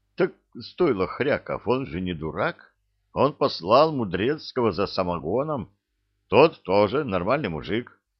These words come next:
Два ведра принёс. Люди расслабились". "А где сам Юрок?"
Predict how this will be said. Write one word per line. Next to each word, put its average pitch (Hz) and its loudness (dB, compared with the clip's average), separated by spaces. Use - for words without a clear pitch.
Два 156 4
ведра 143 4
принёс. 135 -6
Люди 78 -4
расслабились". 104 -2
"А 71 -2
где 76 -6
сам 80 -2
Юрок?" 82 -8